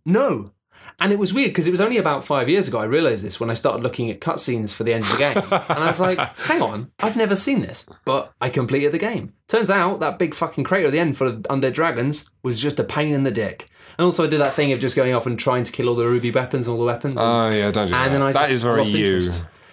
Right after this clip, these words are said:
Speaker 1: But then again, like, lots of people lie about that. Lots of people say, "Oh, yeah, I killed Ruby Weapon." But most people didn't. Just people think they did.
Speaker 2: Wasn't there a weapon you couldn't kill as well?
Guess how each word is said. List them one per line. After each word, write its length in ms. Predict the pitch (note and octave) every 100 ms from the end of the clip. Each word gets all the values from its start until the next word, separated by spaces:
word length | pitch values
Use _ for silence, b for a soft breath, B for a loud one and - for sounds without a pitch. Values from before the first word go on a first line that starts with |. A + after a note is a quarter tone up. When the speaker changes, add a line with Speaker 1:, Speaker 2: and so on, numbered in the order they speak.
| B
Speaker 1:
But 100 | A3
then 160 | A#3+ A#3
again, 300 | A3 A#3 B2
like, 180 | A#2+ C#3
lots 140 | D3
of 40 | -
people 180 | C3
lie 180 | C3 C3
about 200 | C3 C#3 F#3
that. 180 | D#3+
Lots 160 | A2 A#2
of 40 | -
people 180 | A#2
say, 200 | A2 A2+
"Oh, 260 | A2+ - B2+
yeah, 160 | A2 A#2
I 60 |
killed 220 | A#2 A2+
Ruby 180 | A2+ A2
Weapon." 280 | A#2 A#2+ A2+
But 140 | G2+ F#3+
most 180 | B3+ B3+
people 120 | F#3
didn't. 300 | F#3 D#3 D3+ _ _ _
Just 160 | - C#3+
people 340 | F#3 E3+ D3+ D3+
think 160 | E3+ C#3
they 100 | C3+
did. 300 | F3 G#2 A2
Speaker 2:
Wasn't 180 | C#3+
there 100 | A3
a 60 | F#3+
weapon 280 | D3 - B2+
you 60 | G#2+
couldn't 260 | B2 A2
kill 220 | G2 G#2+ E2
as 100 | E2
well? 280 | D2 C#2+